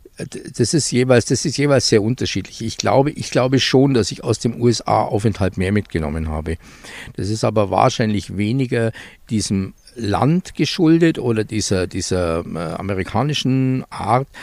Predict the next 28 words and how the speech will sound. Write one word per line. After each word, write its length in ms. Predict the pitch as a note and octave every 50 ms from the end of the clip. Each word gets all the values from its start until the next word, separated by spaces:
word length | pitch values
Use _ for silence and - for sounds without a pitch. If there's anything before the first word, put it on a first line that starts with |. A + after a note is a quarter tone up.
| - - - -
als 260 | - - G2+ G2+ - -
dem, 200 | G#2+ G#2+ A#2 A#2
dass 160 | G#2+ G2+ -
ich 120 | - G2
halt 200 | F#2+ G#2 G#2 -
damals 340 | - F#2+ G#2 A2+ G#2+ - -
wirklich 300 | A2 G#2 - - - -
Anfang 340 | - G2+ F#2+ - G2 F#2 -
zwanzig 460 | - - E2 G2+ - - G#2 E2+ -
war. 160 | E2 D#2+ E2
Und 300 | D#2+ - - - F#2 F#2+
als 320 | - - F2 G2 G2 - -
ich 180 | F#2 - -
in 220 | - G2 F#2+ F#2 F2+
den, 420 | F#2+ F#2 F#2 F2+ F#2 F#2+ F#2+ F2+
in 280 | - - - F#2 F2+ -
Asien, 400 | - F2 G2+ G#2+ - B2+ G2+ F#2+
in 120 | - E2
Indien 280 | E2+ G2 G#2+ G#2+ G2 G2
war, 180 | F#2+ F2+ F#2
war 100 | F2+ E2
ich 100 | F2 -
Mitte 280 | - F#2 - - E2+ D2+
dreißig, 440 | - - - C#2+ E2+ - - F#2+ -
also 160 | D#2+ F2+ F#2
da 140 | - F#2 F#2+
war 160 | E2+ E2+ F2+
ich 100 | F#2+